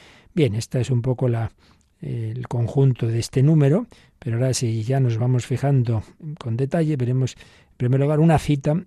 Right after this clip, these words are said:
bíblica, Primera Corintios diez, dieciséis, diecisiete. Esta carta tan eucarística de San Pablo, la primera a los Corintios, pues tiene en efecto esta expresión. "El cáliz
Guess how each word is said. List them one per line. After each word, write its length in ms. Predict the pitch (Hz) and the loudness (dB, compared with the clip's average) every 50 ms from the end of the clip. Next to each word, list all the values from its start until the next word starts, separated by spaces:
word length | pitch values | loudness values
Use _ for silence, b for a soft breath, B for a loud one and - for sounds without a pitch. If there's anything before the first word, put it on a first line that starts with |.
| _ - | _ -10
bíblica, 600 | - 117 135 135 120 101 - - - - - - | -4 0 0 2 2 0 -4 -8 -10 -12 -18 -16
Primera 400 | - - - 107 120 120 127 123 | -12 -8 -6 -4 -4 -2 -2 -2
Corintios 580 | - 120 117 123 127 127 120 - 123 110 107 104 | -2 -2 0 0 0 0 -2 -2 -4 -4 -4 -2
diez, 320 | 123 127 135 143 - - b b b b b b b b | 0 0 0 0 -2 -6 b b b b b b b b
dieciséis, 880 | - 127 120 180 190 123 127 120 - - 147 143 147 151 151 143 175 - | -6 -4 -2 -2 -2 -2 -2 -4 -2 -2 0 0 2 0 0 -4 -6 -8
diecisiete. 1000 | 208 160 139 127 127 131 123 117 - - 120 - - 139 131 120 - - - - _ b b b b b b b b b b _ | -6 -4 -4 -2 0 0 0 0 -2 -4 -6 -4 -2 0 0 0 -2 -4 -12 -16 _ b b b b b b b b b b _
Esta 400 | - 143 113 - - - 123 120 | -8 -8 -8 -6 -6 -6 -6 -4
carta 400 | - - 131 131 123 - 131 120 | -2 -2 -2 -2 -2 -2 -4 -4
tan 180 | - 123 127 127 | -2 0 0 0
eucarística 640 | 123 110 123 113 120 131 - - 131 - 104 107 | 0 0 0 -2 -2 -2 -2 -2 -4 -4 -2 0
de 140 | 131 170 180 | 2 2 2
San 320 | - - 107 104 110 110 | 2 0 -2 -2 -2 -2
Pablo, 400 | - 147 156 147 127 123 139 165 | 0 0 0 0 2 0 0 0
la 140 | 175 165 135 | 0 -2 -4
primera 280 | 127 131 113 117 117 110 | -4 -4 -4 -4 -4 -4
a 40 | |
los 180 | 110 117 117 - | -4 -6 -6 -4
Corintios, 680 | - 156 156 165 165 151 147 139 - 160 170 165 - b b b b b b b b - | -2 0 0 2 2 0 0 0 0 -2 -2 -2 -4 b b b b b b b b -10
pues 200 | - 120 107 - | -8 -8 -8 -8
tiene 460 | - - 120 120 123 123 123 143 - - | -6 -4 -2 0 0 0 0 -2 -4 -6
en 140 | - 131 117 | -4 -4 -2
efecto 400 | 113 113 - 127 123 107 - - | -2 -2 -4 -6 -6 -6 -4 -4
esta 200 | 123 - - - | -4 -2 -2 -2
expresión. 600 | 120 - - - 123 110 - - - - 85 - _ _ - | -2 -2 -4 -4 -6 -6 -4 -6 -6 -8 -8 -10 _ _ 0
"El 260 | 165 156 156 151 143 | 4 4 4 4 2
cáliz 560 | - 208 214 220 208 202 196 180 - - | 0 0 2 2 2 2 2 0 -2 -6